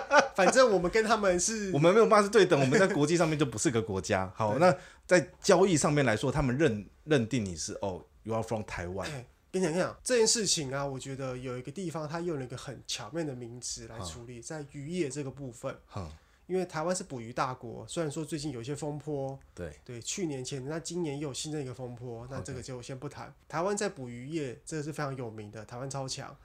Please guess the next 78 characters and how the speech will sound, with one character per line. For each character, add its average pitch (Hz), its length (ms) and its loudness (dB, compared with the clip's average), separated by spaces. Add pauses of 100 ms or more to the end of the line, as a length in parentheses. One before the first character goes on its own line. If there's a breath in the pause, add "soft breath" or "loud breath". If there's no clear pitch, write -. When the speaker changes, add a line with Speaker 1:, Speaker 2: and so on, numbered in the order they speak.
(280 soft breath)
Speaker 2:
台 - 120 -4
湾 139 120 2
超 143 140 4
强 143 180 4
不 107 60 -2
是 131 160 2
日 139 80 4
本 107 200 0
吗？ 87 100 -2
Speaker 1:
对， 90 60 -4
是 92 80 -2
台 147 100 -4
湾 147 120 -2
超 147 140 -2
强， 131 140 -8
台 127 60 -10
湾 135 100 -6
强 131 100 -10
到 123 120 -10
炸。 127 280 -8 (240)
Speaker 2:
哦。 82 260 -8
Speaker 1:
然 135 120 -8
后 165 160 -2
呢， 131 340 -6
因 214 100 -2
为 226 60 4
台 165 80 0
湾 180 100 4
不 170 60 -2
是 170 80 -2
国 135 160 -4
家 127 220 -2
嘛， 120 240 -6
台 - 160 -8
湾 156 100 -4
在 170 120 -2
国 147 180 -6
际 143 60 -8
上 170 100 0
不 - 240 4
被 202 80 6
承 311 500 12
认 294 180 8
是 - 60 8
国 285 140 6 (120)
家。 143 420 4 (180)
Speaker 2:
<laughs> - 400 -14
我 131 100 2
们 135 140 6
是 156 160 4
国 127 200 4
家， 127 220 6
我 135 60 8
们 120 160 0
只 113 80 4
是 127 140 4
不 120 100 -4
被 127 180 6
承 117 240 4
认 135 200 8
是 175 100 8
国 143 220 10
家。 196 340 10
Speaker 1:
<laughs> - 80 0
对， 214 140 8
对， 196 180 6
对。 185 140 4 (640)
因 247 80 -6
为 247 80 -2
台 202 240 0
湾 226 140 2
不 220 120 -10
被 226 160 0
承 208 160 -2
认 185 100 0
是 208 100 -4
国 156 220 -4
家， 160 380 -2